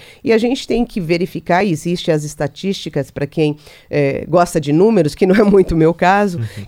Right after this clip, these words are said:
Speaker 1: que vo-, se você pegar a incidência, por exemplo, de jovens que são abordados, de motoristas que são abordados, por exemplo, eh, por policiais, especialmente nos ma-, mais,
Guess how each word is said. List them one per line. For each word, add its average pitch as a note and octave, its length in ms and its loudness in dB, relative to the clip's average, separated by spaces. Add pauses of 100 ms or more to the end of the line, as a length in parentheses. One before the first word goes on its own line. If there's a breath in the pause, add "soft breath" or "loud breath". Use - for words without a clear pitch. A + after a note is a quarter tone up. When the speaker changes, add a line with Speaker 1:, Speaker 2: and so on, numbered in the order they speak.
Speaker 1:
que B3 220 2
vo-, G#3+ 260 -4
se - 180 -8
você A3 260 0
pegar A3+ 280 0
a E3+ 80 2
incidência, G3 580 -2
por G#3+ 160 -4
exemplo, D#3 520 -2
de D#3 140 -8
jovens D#3 520 -2
que F3+ 120 -12
são F3 360 0 (400 loud breath)
abordados, E3 920 0
de D3 100 -6
motoristas F3+ 640 -2
que G3+ 100 -12
são F#3 160 -2
abordados, D#3 560 -2
por D3 200 -6
exemplo, C3+ 520 -2 (300 loud breath)
eh, D3+ 220 0
por A#3 240 0
policiais, F3 840 -2
especialmente F3+ 800 -2
nos C#3 320 -6 (160)
ma-, C#3+ 200 -2
mais, D#3+ 420 -2